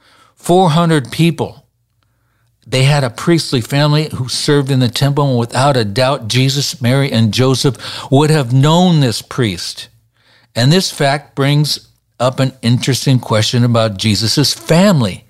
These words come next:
because we know from the Bible, Mary had a relative from a priestly family. Yes, Elizabeth, Mary's relative,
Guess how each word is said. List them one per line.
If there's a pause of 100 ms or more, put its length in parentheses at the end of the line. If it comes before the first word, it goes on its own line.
(480)
because
we
know
from
the
Bible, (520)
Mary
had
a
relative (500)
from
a
priestly
family. (520)
Yes,
Elizabeth, (480)
Mary's
relative,